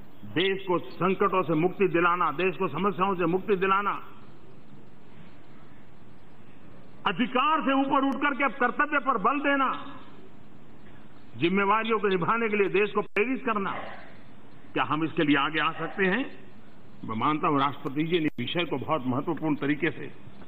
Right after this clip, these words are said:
हमारे सामने रखा है। और लोगों का आश्चर्य होता था जब आजादी की मांग हो रही थी, मजाक भी उड़ाया जाता था, कैसे चलाओगे, क्या चलाओगे? लेकिन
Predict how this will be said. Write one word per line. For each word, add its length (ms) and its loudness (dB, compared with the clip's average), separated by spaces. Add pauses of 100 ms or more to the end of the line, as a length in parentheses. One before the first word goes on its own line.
(380)
हमारे 300 4
सामने 340 0
रखा 260 -2
है। 360 -8 (800)
और 260 0 (4000)
लोगों 260 4
का 100 4
आश्चर्य 320 4
होता 280 2
था 140 0
जब 180 2
आजादी 420 2
की 80 2
मांग 280 4
हो 120 -2
रही 180 -6
थी, 200 -10 (1600)
मजाक 300 2
भी 100 2
उड़ाया 280 4
जाता 320 0
था, 140 -8 (200)
कैसे 260 -2
चलाओगे, 460 2
क्या 180 -6
चलाओगे? 1300 -8
लेकिन 300 2